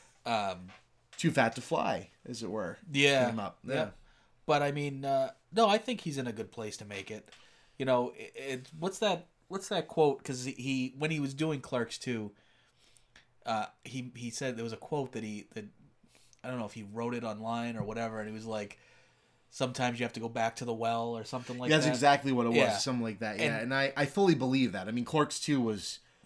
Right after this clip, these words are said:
Speaker 2: my brother, who's hit or miss with Kevin Smith, even though
Speaker 1: Yeah.
Speaker 2: he's the one that showed me Clerks, right?
Speaker 1: Right.
Speaker 2: Um,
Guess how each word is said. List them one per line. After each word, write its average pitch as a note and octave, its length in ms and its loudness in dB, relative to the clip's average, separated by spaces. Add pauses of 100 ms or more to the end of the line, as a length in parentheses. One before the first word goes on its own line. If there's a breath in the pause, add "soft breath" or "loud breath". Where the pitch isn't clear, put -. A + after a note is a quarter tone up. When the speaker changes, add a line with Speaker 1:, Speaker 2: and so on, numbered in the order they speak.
(800 soft breath)
Speaker 2:
my D#3+ 220 6
brother, E3 500 10
who's C3 340 2
hit E3+ 140 4
or D3+ 80 6
miss C#3+ 260 2
with B2 120 -4
Kevin A2+ 260 -4
Smith, A2 320 -8
even A2+ 260 -4
though G#2+ 320 -2
Speaker 1:
Yeah. G#2+ 320 -6
Speaker 2:
he's C#3 200 -4
the C3 80 0
one C3 160 2
that A2+ 100 -2
showed C3+ 220 2
me A2+ 80 -4
Clerks, - 480 2
right? A2+ 260 0 (460 loud breath)
Speaker 1:
Right. B2 200 2
Speaker 2:
Um, G#2 200 -4